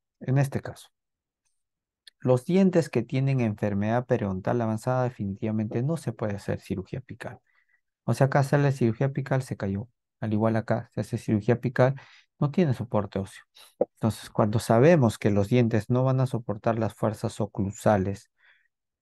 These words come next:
entonces ahí lo mejor es hacer la, el tratamiento de cirugía periapical. Perdón, el tratamiento de exodoncia, ¿no? No van a soportar los, los dientes esa, esa fuerza masticatoria sin soporte óseo.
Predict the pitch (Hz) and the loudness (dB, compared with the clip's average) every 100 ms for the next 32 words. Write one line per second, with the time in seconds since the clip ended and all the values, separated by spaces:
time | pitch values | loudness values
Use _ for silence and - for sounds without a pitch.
0 | _ _ _ _ _ - 117 110 - 117 | _ _ _ _ _ -10 -4 -4 -4 -2
1 | 110 127 135 120 113 127 123 113 104 - | 0 2 2 2 0 0 -2 -2 -4 -4
2 | 110 104 - 98 104 95 101 107 104 110 | -4 -4 -6 -6 -6 -2 -2 0 0 -2
3 | 113 107 113 - 107 98 110 104 104 95 | -2 -4 -6 -6 -6 -4 -4 -2 -2 -4
4 | - - - - _ _ _ _ _ _ | -6 -12 -16 -20 _ _ _ _ _ _
5 | _ _ _ _ _ _ _ _ _ _ | _ _ _ _ _ _ _ _ _ _
6 | _ _ _ 165 123 117 113 123 127 135 | _ _ _ 2 2 0 -4 0 2 2
7 | 135 110 98 - - - 98 - 135 160 | 2 0 -2 -6 -10 -10 -8 -2 0 0
8 | 160 135 139 131 107 104 131 120 95 92 | 0 -2 -2 -2 -2 2 2 2 -2 -8
9 | - _ _ _ _ _ _ - 123 110 | -16 _ _ _ _ _ _ -4 -2 0
10 | 120 113 107 104 - 101 - 98 92 - | 2 2 0 -4 -4 -6 -4 -4 -4 -10
11 | _ _ _ _ _ _ _ _ _ _ | _ _ _ _ _ _ _ _ _ _
12 | _ _ _ _ _ _ 131 127 120 135 | _ _ _ _ _ _ -2 0 4 4
13 | 127 131 120 113 120 - - 113 104 - | 4 2 2 -2 -4 -4 -2 -2 -2 -2
14 | 113 101 98 95 98 87 87 - | -4 -4 -4 -4 -4 -8 -10 -18